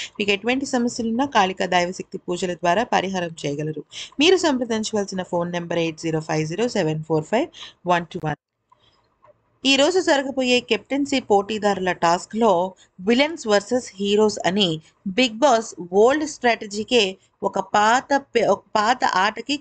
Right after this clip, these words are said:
కొత్త పేరుని పెట్టి బిగ్ బాస్ ఇంటి సభ్యుల మీద వదిలాడు. గతంలో కనుక మనం చూసుకుంటే,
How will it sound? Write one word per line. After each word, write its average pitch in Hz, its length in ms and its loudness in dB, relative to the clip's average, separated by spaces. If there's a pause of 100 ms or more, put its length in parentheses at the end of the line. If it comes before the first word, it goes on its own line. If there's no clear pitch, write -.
కొత్త 220 300 0
పేరుని 214 400 0
పెట్టి 208 340 -2 (420)
బిగ్ 190 220 -2
బాస్ 269 240 2
ఇంటి 226 220 -6
సభ్యుల 202 360 -2
మీద 220 200 0
వదిలాడు. 170 380 2 (360)
గతంలో 262 480 0
కనుక 262 280 -2
మనం 233 240 0
చూసుకుంటే, 214 540 0